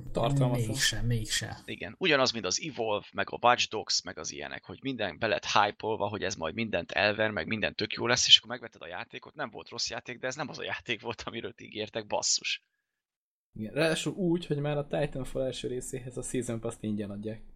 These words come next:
Speaker 3: Igen, igen.
Speaker 1: És még így
Speaker 3: És még
Speaker 1: sem
Speaker 3: úgy sincs
Speaker 1: lesz
Speaker 3: bent
Speaker 1: népszerű.
Speaker 3: tartalom. Még úgy sincs bent tartalom, az a legdurvább.
Speaker 1: Hát nincs.
Speaker 3: Tehát, hogy ugye Season Pass-ben van ez, meg az, nem tudom, négy vagy öt D L C van bent, talán.
Speaker 1: Ö, ja, valahogy így.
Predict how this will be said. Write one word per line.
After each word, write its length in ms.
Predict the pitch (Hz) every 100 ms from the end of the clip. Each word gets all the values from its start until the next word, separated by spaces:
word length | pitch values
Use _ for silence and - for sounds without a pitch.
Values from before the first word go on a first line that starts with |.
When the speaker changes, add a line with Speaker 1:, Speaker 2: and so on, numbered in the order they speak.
| - -
Speaker 3:
Igen, 380 | 127 101 101 104 _ _ _
igen. 140 | - 82
Speaker 1:
És 80 |
még 160 | - 139
így 60 | 151
Speaker 3:
És 120 | 139
még 100 | 170
Speaker 1:
sem 120 | 131
Speaker 3:
úgy 60 | 117
sincs 180 | 120
Speaker 1:
lesz 80 | 135
Speaker 3:
bent 140 | 123 120
Speaker 1:
népszerű. 320 | 123 110 117
Speaker 3:
tartalom. 320 | 110 95 - _ _ -
Még 140 | 143
úgy 100 | 175
sincs 200 | - 233
bent 180 | 104 120
tartalom, 420 | 120 110 - 95
az 100 | 113
a 40 | 107
legdurvább. 360 | 98 - 165 117
Speaker 1:
Hát 60 |
nincs. 100 | 90
Speaker 3:
Tehát, 160 | - -
hogy 140 | 127 - - -
ugye 100 | -
Season 320 | 117 160 135
Pass-ben 280 | 127 143 147
van 140 | 135 98
ez, 200 | 110 107
meg 120 | 98
az, 200 | 107 110
nem 100 | 113
tudom, 200 | 110 104
négy 220 | 98 98
vagy 240 | 104 101 -
öt 180 | - 95
D 60 | 98
L 180 | 101
C 160 | 110 -
van 200 | 135 113
bent, 200 | - -
talán. 380 | - 98 87 - _ _ -
Speaker 1:
Ö, 380 | 196 220 220 214
ja, 300 | 127 110 -
valahogy 320 | 151 131 131 127
így. 160 | 120